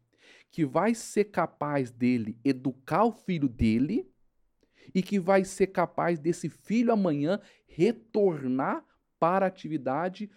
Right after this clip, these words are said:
pra dar sequência ao trabalho dele. Agora, se ele for um produtor que chora, que lamenta, que não vê a atividade como um bom negócio,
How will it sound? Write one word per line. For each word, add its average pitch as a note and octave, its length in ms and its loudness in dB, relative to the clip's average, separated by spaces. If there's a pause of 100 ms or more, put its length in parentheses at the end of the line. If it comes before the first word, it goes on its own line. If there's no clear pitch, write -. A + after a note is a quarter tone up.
(120)
pra F3 340 0 (240)
dar E3 220 0
sequência G#3 760 -6
ao C#3+ 60 -6
trabalho C3 480 -12
dele. G2+ 300 -12 (280)
Agora, D#3 340 -2
se - 180 -4
ele B3 120 0
for A#3 140 -2
um A3 60 0
produtor D#3+ 580 0 (280)
que F#3 180 -8 (240)
chora, C3+ 500 4 (420)
que - 140 -10
lamenta, F3 880 0 (380)
que F3 680 -4
não F3 380 0
vê E3 220 6
a G#3+ 60 6
atividade F#3+ 1300 -4
como G3 240 0
um F#3 80 -2
bom F3+ 180 4
negócio, F3+ 720 -2